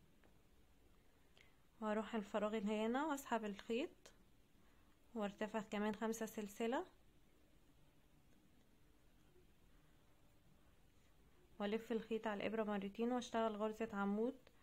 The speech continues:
باتنين لفه مجمعه زي ما متعودين بنشتغل في الخمس اعمده اللي في النص.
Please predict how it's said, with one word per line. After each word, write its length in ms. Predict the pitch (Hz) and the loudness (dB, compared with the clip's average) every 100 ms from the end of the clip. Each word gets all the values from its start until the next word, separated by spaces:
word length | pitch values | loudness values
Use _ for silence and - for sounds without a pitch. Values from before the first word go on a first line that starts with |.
| - - - - | -20 -20 -20 -10
باتنين 340 | 196 226 226 | 0 4 6
لفه 240 | 226 226 226 | 4 2 0
مجمعه 480 | 202 202 202 220 | 2 2 2 2
زي 200 | 226 226 | 2 2
ما 120 | 220 220 | 2 2
متعودين 540 | 214 208 196 226 226 | 0 -2 0 0 2
بنشتغل 400 | 214 208 214 214 | 0 0 0 0
في 100 | - | -4
الخمس 400 | 196 214 214 - | -6 -2 -2 0
اعمده 320 | 196 202 202 | 0 2 2
اللي 120 | 214 | 0
في 80 | 208 | 0
النص. 440 | 202 202 339 - | 0 0 -2 -8